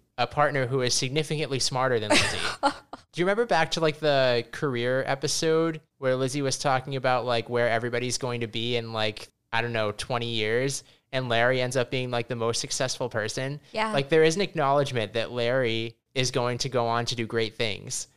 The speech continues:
Speaker 2: Yeah.
Speaker 1: But it's like he needs to go through his mandatory bullying right now.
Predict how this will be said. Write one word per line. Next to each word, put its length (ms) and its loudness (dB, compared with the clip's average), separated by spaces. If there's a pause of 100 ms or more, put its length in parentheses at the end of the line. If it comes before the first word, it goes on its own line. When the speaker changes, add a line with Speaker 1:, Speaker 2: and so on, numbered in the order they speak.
(180)
Speaker 2:
Yeah. 360 6
Speaker 1:
But 100 6
it's 180 2
like 180 2
he 160 -2
needs 280 -2
to 80 -2
go 200 4
through 260 0
his 180 0
mandatory 520 2
bullying 460 0
right 220 -4
now. 340 -4